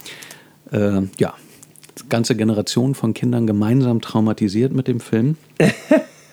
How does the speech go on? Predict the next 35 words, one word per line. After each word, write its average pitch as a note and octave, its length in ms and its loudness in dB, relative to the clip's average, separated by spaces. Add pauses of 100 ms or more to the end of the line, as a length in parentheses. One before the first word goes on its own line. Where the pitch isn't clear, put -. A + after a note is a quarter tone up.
(920)
Ähm, B2+ 480 6
„beim B2+ 240 4
Hören F#3 300 4
kamen D3+ 340 2
viele F#3+ 260 2
schöne D3+ 260 2
Kinoerinnerungen B2+ 760 2
auf - 340 -2
und B2+ 100 2
das A#2+ 160 -2
hat - 80 -4
mich C3 160 -2
fast C#3+ 180 -2
ein A#2+ 100 2
bisschen - 260 -2
erschreckt, - 440 -4
dass C3 140 2
ich C3+ 140 -2
es C3 120 -2
bisher C3+ 260 0
nicht B2+ 180 2
so C3 140 2
wahrgenommen G2+ 580 0
habe. F#2+ 340 2 (460)
Dieses B2 280 4
Erlebnis, D3+ 640 2
sich - 160 -2
mit B2+ 120 2
Freunden C#3+ 380 0
für C3 120 0
das A#2 180 0
Kino C#3+ 280 0
zu - 140 -4
verabschied-, - 760 -2
äh, A#2 220 0